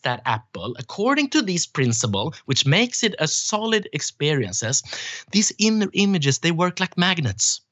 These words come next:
They draw stuff to it. Uh, it's like to create this consolidated point in the brain. So then just, just what we did with our podcast when we were out, uh, in the, in the park or so on, we can find our way back to the information.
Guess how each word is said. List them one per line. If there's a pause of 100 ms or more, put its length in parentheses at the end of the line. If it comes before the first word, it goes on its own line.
(1300)
They
draw (160)
stuff
to
it. (440)
Uh,
it's
like
to
create
this (220)
consolidated
point (240)
in
the
brain. (280)
So
then
just, (520)
just
what
we
did
with
our
podcast
when
we
were
out,
uh,
in
the,
in
the
park
or
so
on,
we
can
find
our
way
back
to
the
information.